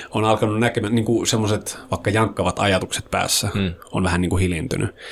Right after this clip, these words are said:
Speaker 2: Mm.
Speaker 1: Ja hämmentävästi se, että jankkavat ajatukset hiljenee päässä – saattaa itse asiassa olla sun solutoiminnan ja hormonitoiminnan muutoksen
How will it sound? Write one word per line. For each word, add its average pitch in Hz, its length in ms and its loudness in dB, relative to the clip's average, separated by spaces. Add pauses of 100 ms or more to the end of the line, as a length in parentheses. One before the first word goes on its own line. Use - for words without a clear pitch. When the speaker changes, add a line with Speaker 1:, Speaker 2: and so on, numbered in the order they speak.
(180)
Speaker 2:
Mm. 90 160 0
Speaker 1:
Ja 107 80 2
hämmentävästi 127 1300 2
se, 135 260 4
että 107 200 -2
jankkavat 104 520 0
ajatukset 104 420 0
hiljenee 90 360 2
päässä – 92 440 0 (800)
saattaa 123 440 2
itse 107 200 4
asiassa 131 200 4
olla 131 200 6
sun 135 220 0
solutoiminnan 80 760 0 (360)
ja 92 340 0 (200)
hormonitoiminnan 87 720 0
muutoksen 82 480 0